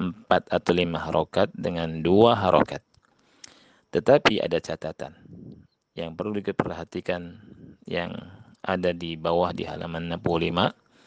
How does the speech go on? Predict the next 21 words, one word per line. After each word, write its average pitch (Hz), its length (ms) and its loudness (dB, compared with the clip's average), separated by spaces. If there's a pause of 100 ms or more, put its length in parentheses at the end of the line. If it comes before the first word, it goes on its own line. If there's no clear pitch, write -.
(460)
Saya 87 300 6
letakkan 90 400 2
catatan 85 480 4
di - 20 -2
situ. - 460 4 (920)
Pada 90 320 6
mad 101 240 2
jaiz - 320 4
munfasil 107 640 2
sebaiknya - 480 0
dibaca 90 480 0
empat - 320 -2
atau 95 160 0
lima 90 240 0
harokat, - 560 0 (160)
boleh 92 240 4
juga 92 320 0
dibaca 85 480 0
dengan 82 480 -4
dua 113 560 4 (160)
harokat. 82 480 -6